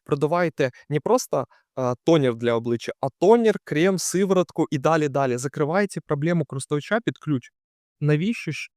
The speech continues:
Тому що за кожну повторну ку-, купівлю ви сплачуєте нуль. В нас велика проблема в тому, що в нас не вміють рахувати Л Т В,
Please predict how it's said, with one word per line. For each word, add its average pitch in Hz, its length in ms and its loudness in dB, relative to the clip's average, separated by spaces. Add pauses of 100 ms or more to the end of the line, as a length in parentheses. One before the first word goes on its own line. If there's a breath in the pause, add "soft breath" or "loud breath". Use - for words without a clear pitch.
(140)
Тому 165 200 2
що 147 200 -6
за 147 280 2 (200)
кожну 156 340 2
повторну 131 540 -4 (100)
ку-, 135 200 -6 (140)
купівлю 208 400 0
ви 135 100 -2
сплачуєте 135 600 -4
нуль. 127 280 -2
В 131 160 -2
нас 165 300 2
велика 151 480 2
проблема 151 420 0
в - 100 -6
тому, 170 180 0
що 151 160 -4
в 139 40 -2
нас 151 260 0
не 143 140 0
вміють 139 340 0
рахувати 135 600 -4
Л 135 120 2
Т - 160 -4
В, 190 160 -2